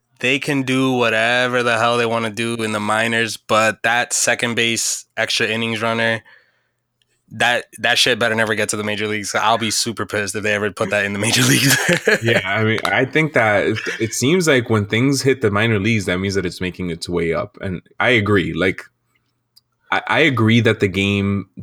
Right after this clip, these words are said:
Speaker 2: does have a fun problem. Like Bryce Hyper, Bry-, Bryce Harper wants to, Hyper, you hear that? Uh,
Speaker 1: <laughs>
Speaker 2: I'm like a, a campesino.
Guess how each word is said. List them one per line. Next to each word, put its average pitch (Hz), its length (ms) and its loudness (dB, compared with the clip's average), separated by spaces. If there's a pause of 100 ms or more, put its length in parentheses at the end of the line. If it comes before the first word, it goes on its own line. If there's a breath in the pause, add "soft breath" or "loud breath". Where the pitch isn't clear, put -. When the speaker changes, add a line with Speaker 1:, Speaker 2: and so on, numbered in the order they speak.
Speaker 2:
does 104 260 2
have 98 260 0
a 87 80 -2
fun 95 420 0
problem. 101 600 0 (840)
Like 90 260 -4
Bryce 95 200 2
Hyper, 98 500 0
Bry-, 101 240 0
Bryce 104 340 0
Harper 101 380 2
wants 95 360 -2
to, - 200 -6
Hyper, 82 400 -8
you 82 160 -8
hear 98 100 2
that? 110 200 0 (580 loud breath)
Uh, 87 300 4
Speaker 1:
<laughs> - 420 4
Speaker 2:
I'm 101 140 0
like 104 180 2
a, 85 500 2 (1300 loud breath)
a 98 80 -6
campesino. 87 680 -2